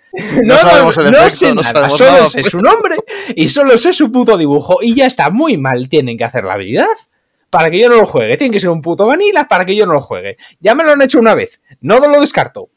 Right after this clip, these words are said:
Speaker 1: pero <laughs> tengo esperanzas. Eh, se llama Avaricious Demonic Dragon Gridon. Es un Gridon.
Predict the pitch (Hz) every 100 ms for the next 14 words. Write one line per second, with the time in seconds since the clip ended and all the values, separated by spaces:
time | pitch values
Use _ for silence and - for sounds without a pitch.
0 | _ - 175 127 - 233 - - 135 262
1 | - - - - - 214 214 208 214 170
2 | 120 - - - 349 381 392 370 320 -
3 | 220 214 202 196 208 165 92 - - _
4 | - 165 160 269 311 294 262 196 156 185
5 | 190 247 226 143 185 220 214 196 143 175
6 | 240 156 92 82 _ - 240 - - -
7 | 190 175 139 - - - - _ 135 160
8 | 247 202 92 90